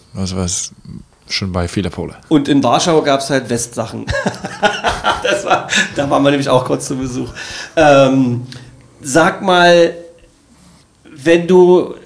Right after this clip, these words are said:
Speaker 2: gesetzt im Fall, du hörst dann au-, auf, <laughs> bleibst vielleicht hier oder so,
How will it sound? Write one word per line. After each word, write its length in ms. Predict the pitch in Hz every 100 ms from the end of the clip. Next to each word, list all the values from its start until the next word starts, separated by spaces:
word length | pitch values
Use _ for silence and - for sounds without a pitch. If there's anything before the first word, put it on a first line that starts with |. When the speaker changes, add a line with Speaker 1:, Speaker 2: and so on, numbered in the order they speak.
| - _
Speaker 2:
gesetzt 340 | - 147 180 -
im 80 | 196
Fall, 320 | 180 185 185
du 120 | 165
hörst 220 | 156 160
dann 100 | 156
au-, 300 | 135 - - -
auf, 360 | 120 160 240 - - -
<laughs> 220 | - -
bleibst 440 | - - 123 - -
vielleicht 380 | 151 151 143 -
hier 360 | 147 196 202 - - -
oder 220 | - 175 175
so, 280 | 175 185